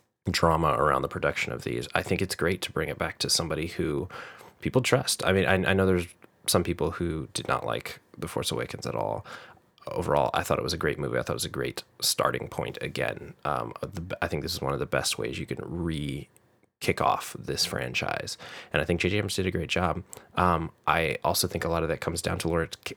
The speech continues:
Lawrence Kasdan's writing on that movie. Um, and I think one of the big things that I'm worried about with Episode nine is the fact that right now they have,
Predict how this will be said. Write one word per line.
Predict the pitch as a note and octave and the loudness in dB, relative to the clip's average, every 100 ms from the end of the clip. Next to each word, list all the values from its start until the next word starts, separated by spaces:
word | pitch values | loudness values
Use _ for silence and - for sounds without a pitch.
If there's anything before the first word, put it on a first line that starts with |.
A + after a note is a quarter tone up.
| - | -2
Lawrence | F2 - | 0 0
Kasdan's | - F#2 F2 E2 E2+ D#2+ | 2 2 4 0 -2 -2
writing | D2 G2 F#2 A#1 - - - - | 2 2 2 -2 -10 -16 -18 -2
on | D2+ | 0
that | B1+ B1+ | 0 -2
movie. | C2 G1+ - - - - - | -2 -4 -4 -8 -10 -20 -2
Um, | - E2+ C2+ C2 F#2+ - E2+ | 2 4 2 -2 -8 -6 0
and | E2+ | 2
I | D#2+ | 2
think | F2+ E2 | 0 0
one | |
of | E2+ | 0
the | D2 | 0
big | D#2+ | 0
things | - D2 | 0 0
that | - C#2+ | 0 0
I'm | - | 0
worried | D2 C2+ | 0 2
about | C2+ A#1+ G1+ _ _ _ _ _ _ | 2 2 -2 _ _ _ _ _ _
with | E2+ F2+ - D#2+ | 2 2 2 -2
Episode | - - C2+ | 0 0 2
nine | F2 F2 D#2+ D2 | 2 4 4 0
is | - E2+ E2+ | 0 0 0
the | F2 | 0
fact | E2 D#2+ | 0 0
that | - | 0
right | - D2+ | 0 2
now | E2+ F2 | 4 4
they | D2 - | 4 2
have, | - D2 - | 4 2 0